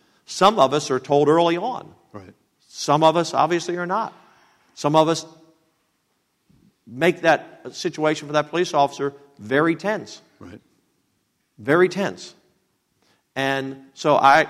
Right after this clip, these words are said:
Speaker 1: you know, I don't, again, I haven't seen Senator West's bill, but there's a very good idea. Maybe we ought to help educate people. If we're gonna train officers, which we need to do,
Speaker 2: Mm-hmm.
Speaker 1: and, and, and,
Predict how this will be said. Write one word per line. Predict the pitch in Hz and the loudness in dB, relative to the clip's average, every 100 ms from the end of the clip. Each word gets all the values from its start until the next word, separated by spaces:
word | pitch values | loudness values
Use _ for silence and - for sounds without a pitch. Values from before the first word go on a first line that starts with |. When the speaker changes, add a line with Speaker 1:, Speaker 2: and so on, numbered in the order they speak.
| - | -4
Speaker 1:
you | 139 | -4
know, | |
I | - 139 | 0 0
don't, | 143 - | 0 -4
again, | 143 117 | -4 -4
I | |
haven't | 131 131 | -6 -8
seen | 143 135 | -10 -12
Senator | - 127 120 - | -10 -12 -12 -8
West's | 123 120 - | -6 -6 -8
bill, | 123 143 208 - _ _ | -4 -4 -4 -8 _ _
but | 135 | -4
there's | 143 135 | -4 -2
a | 120 | -4
very | 120 135 | -2 -2
good | 147 160 | -2 -4
idea. | 170 190 | -4 -4
Maybe | 135 123 147 | -8 -8 -4
we | 156 151 | -4 -2
ought | 151 156 151 | 0 0 -2
to | 151 151 - _ | -6 -6 -14 _
help | 160 170 - | 0 0 -2
educate | 156 180 190 - 165 151 | -4 -4 -6 -8 -8 -6
people. | 156 139 135 156 - - | -4 -4 -6 -10 -10 -12
If | 131 | -6
we're | 131 | -2
gonna | 196 | -2
train | 202 196 185 | -2 -4 -2
officers, | 175 220 147 143 - 202 - _ _ _ | -2 -2 -6 -12 -12 -12 -20 _ _ _
which | - 127 | -12 -8
we | 147 | -8
need | 147 143 | -8 -8
to | 175 | -8
do, | 127 123 170 | -8 -8 -10
Speaker 2:
Mm-hmm. | 110 104 104 101 - | -10 -10 -10 -12 -10
Speaker 1:
and, | 123 123 | -10 -10
and, | 127 123 113 - | -10 -10 -12 -16
and, | 110 104 | -14 -14